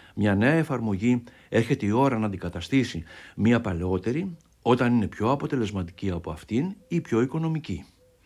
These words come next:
Όμως στην επιστήμη και στην τεχνολογία τα αποτελέσματα των επιλογών μας είναι προβλέψιμα και σχετικά άμεσα. Αντίθετα,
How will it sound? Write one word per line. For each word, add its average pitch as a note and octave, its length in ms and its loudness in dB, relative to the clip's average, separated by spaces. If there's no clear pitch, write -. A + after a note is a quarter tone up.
Όμως E3+ 240 -2
στην F#3 160 -2
επιστήμη F#2 580 0
και B2 120 2
στην A2+ 160 -2
τεχνολογία F2+ 760 -2
τα A2 120 2
αποτελέσματα A2+ 760 0
των B2 160 -4
επιλογών F2 520 -4
μας G#2+ 260 -6
είναι C3+ 240 4
προβλέψιμα G#2+ 840 -2
και - 160 -6
σχετικά B2+ 640 -6
άμεσα. F2+ 580 0
Αντίθετα, G#2+ 680 -2